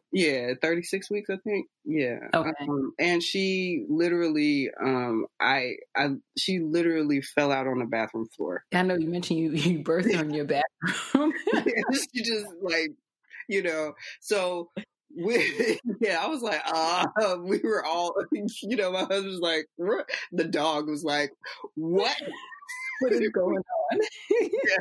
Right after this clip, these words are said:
Speaker 1: he was like, "What?" Um, but so, so having that experience, and then also, you know, like,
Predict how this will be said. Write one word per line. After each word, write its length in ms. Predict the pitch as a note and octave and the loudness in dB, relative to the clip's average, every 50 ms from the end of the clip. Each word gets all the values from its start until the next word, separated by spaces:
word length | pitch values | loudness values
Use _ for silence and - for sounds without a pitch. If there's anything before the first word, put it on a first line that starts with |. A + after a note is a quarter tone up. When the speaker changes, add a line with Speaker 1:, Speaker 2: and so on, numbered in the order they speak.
| - A#3 | 0 -2
Speaker 1:
he 80 | C#4+ - - | -2 -2 -2
was 260 | B3+ C4+ A#3+ B3+ A3+ - | -2 -2 -2 -2 -4 -4
like, 140 | F3+ D#3+ E3+ | -4 -4 -2
"What?" 180 | F#3+ G#3 G#3 - - A#4+ C5 - - - E4 - | -2 -2 -2 -2 -2 -6 -6 -4 -4 -4 -2 0
Um, 460 | D#3+ E3 D#3+ D#3+ D#3+ D#3+ D3 D3 - - - - - A#3 - - | 0 0 2 2 0 0 -2 -4 -6 -8 -16 -18 -18 -12 -4 0
but 260 | G3+ A3 G3+ F#3 D#3 - - - A3 | 2 2 2 2 0 -2 -4 0 2
so, 340 | G#3 G3+ G3 F#3 E3+ - - | 2 2 2 0 -4 -6 -6
so 200 | - - G#3 F#3+ | -4 -2 0 0
having 340 | F3+ F3+ G3+ G3 F#3+ F#3+ F3+ | 2 2 2 2 2 2 2
that 160 | F3+ F3 F3 | 2 2 2
experience, 600 | F3 F3 - - D#3 D#3 D#3+ D#3+ D3+ D3 C3+ - | 2 0 0 0 0 2 2 2 0 0 -2 0
and 140 | C3+ E3 F3 | 0 2 2
then 120 | E3 D#3 | 2 2
also, 380 | - C3 C#3+ D#3 - E3 D3 C#3+ | 0 0 -2 -2 0 2 2 2
you 180 | C#3 D3+ E3+ E3+ | 2 2 2 2
know, 220 | E3 D#3 D3 C#3+ | 2 2 2 2
like, 360 | C#3+ C#3 A#2+ A#2 A#2 A#2 A2+ | 2 2 2 2 2 2 0